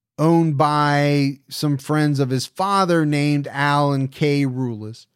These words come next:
Teresa began the process of filing for divorce. Ernest allegedly spoke to a, a lawyer about his children,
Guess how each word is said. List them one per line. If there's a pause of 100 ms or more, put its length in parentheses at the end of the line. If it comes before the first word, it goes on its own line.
(360)
Teresa
began
the
process
of
filing
for
divorce. (460)
Ernest
allegedly
spoke
to
a,
a
lawyer
about
his
children,